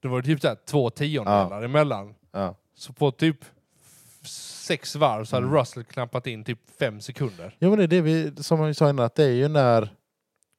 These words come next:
Speaker 1: Men, alltså,
Speaker 2: när Mercedes
Speaker 1: ja.
Speaker 2: får för lite bränsle och de har bra uppvärmda däck och de bara får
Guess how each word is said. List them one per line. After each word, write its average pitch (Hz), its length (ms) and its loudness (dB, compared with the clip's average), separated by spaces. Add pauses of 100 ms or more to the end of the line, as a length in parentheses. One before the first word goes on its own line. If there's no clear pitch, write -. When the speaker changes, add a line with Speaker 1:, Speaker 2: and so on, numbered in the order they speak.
Speaker 1:
Men, 139 420 -2
alltså, 156 180 6
Speaker 2:
när 147 120 10
Mercedes 131 540 4
Speaker 1:
ja. 135 100 2
Speaker 2:
får 123 260 6
för - 140 -2
lite 117 260 0
bränsle 107 540 0
och 104 100 2
de 113 160 -2
har 101 360 4
bra 110 560 4
uppvärmda 101 440 -2
däck - 520 -6
och 113 100 -6
de 107 140 -4
bara 101 260 4
får 95 420 0